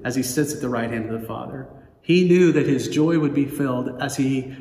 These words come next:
re-, uh, reunited with his Father, and he sat at the right hand of the Father after the resurrection and the ascension. This is the same joy that we have. Notice the joy that Christ gives us in John fifteen is his joy,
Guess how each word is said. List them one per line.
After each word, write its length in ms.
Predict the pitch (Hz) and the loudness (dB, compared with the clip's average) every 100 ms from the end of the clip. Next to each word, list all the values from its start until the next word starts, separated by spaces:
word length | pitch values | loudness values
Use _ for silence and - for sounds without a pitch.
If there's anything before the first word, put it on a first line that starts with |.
| - - | -20 -8
re-, 560 | 131 143 175 185 175 - | 0 2 4 4 2 -2
uh, 380 | 147 135 135 139 | -2 -2 -2 0
reunited 600 | 151 165 143 143 151 139 | 4 4 4 4 2 0
with 100 | 135 | 0
his 140 | 131 | -2
Father, 240 | 117 117 117 | -4 -4 -4
and 80 | |
he 60 | 123 | -4
sat 280 | - 143 135 | -4 -2 -2
at 80 | 127 | -4
the 80 | |
right 200 | 131 123 | -4 -4
hand 160 | 117 123 | -4 -6
of 60 | 117 | -8
the 140 | 113 | -8
Father 320 | 117 113 117 | -8 -8 -6
after 220 | 107 107 | -8 -8
the 60 | 110 | -10
resurrection 680 | 110 107 107 107 107 120 110 | -10 -10 -10 -10 -10 -10 -10
and 140 | 107 | -10
the 80 | 110 | -10
ascension. 600 | 98 107 104 - - 143 - - - _ - _ - | -10 -12 -14 -14 -16 -18 -20 -20 -20 _ -20 _ 0
This 180 | 180 202 | 2 2
is 140 | - | 2
the 60 | 165 | 2
same 280 | 165 156 | 4 4
joy 280 | 147 139 147 | 4 2 2
that 100 | 135 | 2
we 160 | 127 123 | 0 0
have. 440 | 131 131 107 - - - - | 0 -2 -4 -8 -14 -4 4
Notice 440 | 180 202 180 - - - - - | 6 6 4 0 -4 -6 -4 0
the 80 | |
joy 280 | 143 160 180 | 2 4 4
that 160 | 170 156 | 4 2
Christ 320 | 160 156 - | 2 2 2
gives 200 | 156 143 | 2 4
us 280 | 131 131 - | 2 0 0
in 100 | 131 | 0
John 240 | 135 135 | 0 0
fifteen 540 | 127 - - 139 131 135 | -2 -4 0 0 0 0
is 200 | 131 117 | -2 -4
his 320 | - 180 185 | 2 4 4
joy, 480 | 123 139 156 151 98 | 0 2 2 2 -2